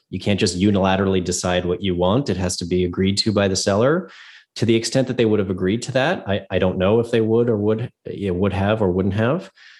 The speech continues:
That's probably what I would push for. Uh, but I would be thoughtful about going anything longer than a year.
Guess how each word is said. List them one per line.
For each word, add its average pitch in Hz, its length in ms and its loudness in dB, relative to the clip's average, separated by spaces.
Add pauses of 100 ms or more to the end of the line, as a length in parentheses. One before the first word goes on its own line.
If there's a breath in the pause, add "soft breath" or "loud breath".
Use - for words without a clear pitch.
(240 loud breath)
That's 110 220 0
probably 113 380 2
what 120 140 4
I 117 80 4
would 117 180 0
push 120 200 0
for. 151 600 -2
Uh, 98 280 2
but 104 280 0
I 127 140 2
would 170 180 2
be 165 80 4
thoughtful 107 480 0
about 92 320 0
going 90 500 0 (260)
anything 104 460 0
longer 90 320 2
than 85 160 -2
a 85 40 -2
year. 120 600 0